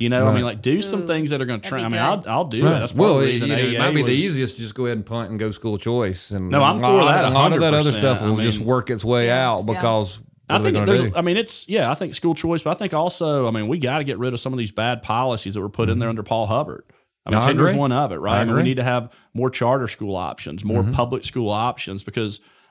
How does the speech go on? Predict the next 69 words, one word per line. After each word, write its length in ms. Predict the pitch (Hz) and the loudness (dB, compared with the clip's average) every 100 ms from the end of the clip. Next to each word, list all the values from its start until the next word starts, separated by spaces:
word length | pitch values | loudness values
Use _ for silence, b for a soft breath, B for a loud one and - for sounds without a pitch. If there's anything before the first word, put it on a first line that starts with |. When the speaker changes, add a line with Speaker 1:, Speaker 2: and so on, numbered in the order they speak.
| - | -4
Speaker 1:
I 80 | 131 | -4
don't 120 | - | -2
think 200 | 135 - | -4 -4
everybody 320 | 117 139 113 | -4 -2 -2
can 80 | 101 | -2
go 100 | 95 | -6
to 60 | 92 | -6
a 60 | |
private 320 | 90 95 85 | -6 -8 -4
Speaker 2:
No. 160 | 113 98 | 0 0
Speaker 1:
school. 160 | 95 117 | -2 -4
I 40 | |
mean, 100 | 110 | -6
I 80 | 104 | -4
know 160 | 113 120 | 0 2
Speaker 2:
Right. 60 | |
Speaker 1:
that's, 260 | 110 117 - | 0 -2 -8
and 180 | 107 104 | -8 -4
so 100 | 110 | -4
we 120 | 110 | -2
gotta 200 | 117 139 | -2 -2
have 140 | 120 | -4
a 40 | 104 | -6
strong 300 | - 110 98 | -6 -6 -4
public 320 | 110 123 - | -6 -6 -8
school. 420 | - 98 104 113 B B - | -8 -6 -4 -6 B B -6
And 120 | 117 | -4
then 80 | 139 | -2
we 80 | 139 | 0
also 280 | 156 - 202 | 0 -2 -4
need 140 | 196 | -4
to 60 | 147 | -4
stand 400 | - 143 147 143 | -4 -4 -4 -2
up 300 | 139 135 - | 0 -2 -4
for, 340 | 117 113 101 - | -4 -2 -4 -4
I 40 | |
mean, 80 | 113 | -4
I'm 100 | 147 | -2
just 160 | 220 - | -4 -6
gonna 120 | 123 | -6
say 320 | - 123 147 | -4 -2 -2
it. 120 | 104 82 | -2 -4
I 60 | |
mean, 160 | 107 110 | -4 -4
like, 180 | 104 101 | -4 -4
we 100 | 131 | -4
need 80 | 151 | -4
to 60 | |
stand 240 | 127 139 135 | -4 -2 -2
up 220 | 131 - | -4 -4
for 240 | 110 98 b b | -6 -6 b b
Christian 500 | _ 139 143 - 127 | _ -2 -2 -2 -2
values 720 | 104 113 131 120 107 104 104 101 | 0 0 0 0 -4 -6 -6 -8
that 140 | 101 | -6
make 240 | 110 107 | -4 -6
sense. 480 | - - 131 101 - | -8 -6 -6 -6 -6
I 20 | |
mean, 140 | 104 113 | -4 -4
this 140 | 151 | -4
stuff 240 | - 165 135 | -4 -2 0
that's 160 | 135 165 | 2 0
Speaker 2:
Amen. 20 | |
Speaker 1:
going 160 | 123 | -2
on 120 | 120 110 | -4 -6
in 40 | |
our 120 | 104 | -8
schools 340 | - 127 131 107 | -8 -6 -4 -6
is 100 | 90 | -8
garbage. 600 | 95 101 - - - | -6 -6 -8 -14 -20